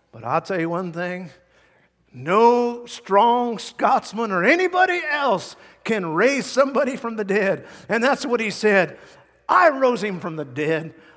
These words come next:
I brought him and set him in heavenly places." And that's what Go-, God can do for you. I love that passage in Mark chapter fourteen, verse sixty-two. Have you ever seen this?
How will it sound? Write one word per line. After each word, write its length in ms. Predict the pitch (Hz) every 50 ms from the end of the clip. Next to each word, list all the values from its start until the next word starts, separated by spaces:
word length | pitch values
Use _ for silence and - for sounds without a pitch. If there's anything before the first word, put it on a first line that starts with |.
| _ _
I 220 | - 311 349 370 349
brought 380 | 254 180 233 226 240 220 214
him 160 | 214 214 214 220
and 240 | - 202 214 196 175
set 440 | - - - - - - 339 339 240
him 280 | 180 226 285 294 302 294
in 220 | 240 226 214 190 180
heavenly 760 | 143 - - - 233 320 240 269 285 285 285 285 285 285 - - - - _ _
places." 580 | - 202 190 175 147 - - 139 127 117 113 - _ - _ _ -
And 180 | 123 123 113 127
that's 340 | 170 220 208 - - - - -
what 460 | 170 147 160 165 151 - - - - -
Go-, 220 | 165 202 190 - - -
God 300 | 123 160 156 160 175 175
can 140 | - 202 196
do 160 | 214 240 247
for 120 | 247 247
you. 400 | 240 240 277 349 359 302 185 120 _ _ _ _ _ _ _ _ _ _ _ _
I 80 | - 139
love 260 | 143 151 165 160 151
that 220 | 160 160 147 - -
passage 480 | - 160 151 151 - - 143 135 160
in 100 | 196 196
Mark 240 | 151 135 147 151 -
chapter 320 | - - 156 147 - 143
fourteen, 540 | 120 - 147 156 147 156 - 170 156 147 131
verse 200 | 127 139 135 -
sixty-two. 680 | - 175 147 - - 143 127 123 - 160 139 127 113 101 - _ - - - - _ _ _
Have 140 | - 135 135
you 140 | 156 190 254
ever 140 | 285 254 220
seen 260 | - - 247 240 226
this? 280 | 233 247 247 240 -